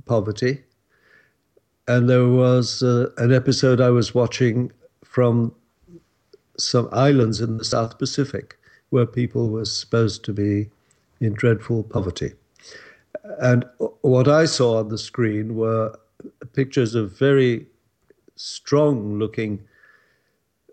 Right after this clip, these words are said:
brown-skinned men coming out of the r-, out of the sea carrying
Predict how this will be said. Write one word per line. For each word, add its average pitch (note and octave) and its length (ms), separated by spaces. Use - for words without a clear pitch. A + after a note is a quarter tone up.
brown-skinned C3+ 920
men A#2+ 420
coming B2 480
out C3+ 300
of C3+ 180
the B2+ 180
r-, A2 380
out B2+ 160
of C3 80
the B2+ 100
sea B2+ 400
carrying A2+ 760